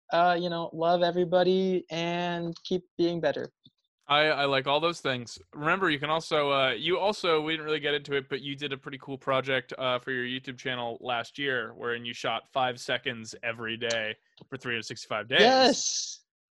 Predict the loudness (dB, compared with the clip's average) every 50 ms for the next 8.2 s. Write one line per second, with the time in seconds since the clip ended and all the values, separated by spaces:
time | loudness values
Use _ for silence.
0 | _ -4 0 2 2 2 0 -2 -8 _ _ _ _ -6 -2 0 0 2 2 2
1 | 4 4 4 4 4 2 2 2 0 -2 -2 0 0 0 0 0 0 2 2 2
2 | 2 0 0 0 0 0 2 0 -2 -4 -4 _ _ 0 0 0 0 -4 -2 0
3 | 0 0 0 0 -2 -4 -2 -2 -2 -2 0 0 0 0 0 0 -2 -2 -2 -2
4 | -2 -4 -4 -4 -8 -10 -8 -6 -6 -4 -4 -4 -6 -8 -10 -10 -10 -10 -10 -8
5 | -8 -6 -2 0 0 2 2 2 2 2 2 0 0 0 0 2 4 4 2 2
6 | -2 -6 -16 _ _ _ _ _ -12 -10 -10 -8 -6 -4 -2 0 2 4 4 4
7 | 6 6 4 4 4 2 2 2 0 2 2 2 2 2 -2 -6 -4 -2 0 0
8 | 2 2 0 -2